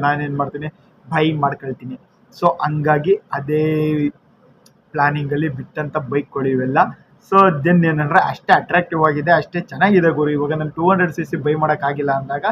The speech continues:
so ಅದೇ ಡಿಸೈನಲ್ಲಿ ಇರುವಂಥ ಒನ್ ಟ್ವೆಂಟಿ ಫೈವ್ ಸಿ ಸಿ ಬೈ ಮಾಡ್ಬೋದು. ಅದಕ್ಕೆ ನನಗೇನಾಗುತ್ತೆ ಅಂದ್ರೆ, ಪಾಕೆಟ್ ಮನಿ ಕೂಡ ಸೇವ್ ಆಗುತ್ತೆ, ಮೈಲೇಜ್ ಜಾಸ್ತಿ ಇರುತ್ತೆ, ಪರ್ಫಾರ್ಮೆನ್ಸ್ ಚೆನ್ನಾಗಿರುತ್ತೆ.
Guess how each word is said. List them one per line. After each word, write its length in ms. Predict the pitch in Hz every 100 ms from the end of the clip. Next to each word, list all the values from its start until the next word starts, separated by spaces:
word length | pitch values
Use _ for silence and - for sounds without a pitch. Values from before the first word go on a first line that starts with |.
| - - _ -
so 60 | 233 185
ಅದೇ 160 | 170 226
ಡಿಸೈನಲ್ಲಿ 500 | 185 156 175 165 156
ಇರುವಂಥ 240 | 147 143 170
ಒನ್ 200 | 156 147
ಟ್ವೆಂಟಿ 240 | 156 151 151
ಫೈವ್ 100 | 147
ಸಿ 100 | 143
ಸಿ 140 | 147 131
ಬೈ 80 |
ಮಾಡ್ಬೋದು. 440 | 131 131 123 131 170 - _ -
ಅದಕ್ಕೆ 420 | 151 165 156 147 170
ನನಗೇನಾಗುತ್ತೆ 580 | 160 160 165 156 151 160
ಅಂದ್ರೆ, 160 | 156 160 156
ಪಾಕೆಟ್ 260 | 151 156
ಮನಿ 180 | 143 143
ಕೂಡ 160 | 147 151 -
ಸೇವ್ 200 | 151 147 139
ಆಗುತ್ತೆ, 280 | 135 -
ಮೈಲೇಜ್ 320 | 139 143 147 143
ಜಾಸ್ತಿ 340 | 143 143 143
ಇರುತ್ತೆ, 340 | 135 131 -
ಪರ್ಫಾರ್ಮೆನ್ಸ್ 480 | 139 131 143 147 139
ಚೆನ್ನಾಗಿರುತ್ತೆ. 720 | 131 131 139 127 - _ 147